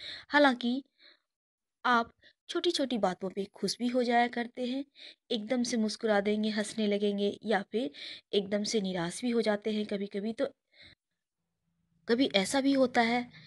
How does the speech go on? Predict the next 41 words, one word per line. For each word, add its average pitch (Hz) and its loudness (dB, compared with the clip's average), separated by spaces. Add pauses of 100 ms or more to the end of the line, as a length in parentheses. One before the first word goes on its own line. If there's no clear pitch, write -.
(300)
कि 247 0
आपको 208 0
किसी 240 -4
की 233 -4
बातें 196 -2 (460)
हर्ट 202 0
कर 175 -6
जाया 160 -4
करती 175 -6
है, - -6 (320)
क्योंकि 262 0
आप 214 0
ना 214 2
ही 247 0
किसी 220 -2
के 208 -2
बारे 180 0
में 185 -4
गलत 190 0 (120)
बोलते 196 0
हैं 294 0 (100)
और 175 -6
ना 165 -4
ही 190 -4
सोचते 220 -2
हैं, 285 0 (340)
और - 2
आप 220 -2
दूसरों 233 0
से 302 0
भी 254 0
यही 285 2
उम्मीद 208 0
करते 196 -4
हैं 254 -2 (400)
कि 226 0
वो 202 0
भी 233 0 (120)
ना 190 -2
गलत 180 -2
बोले 208 4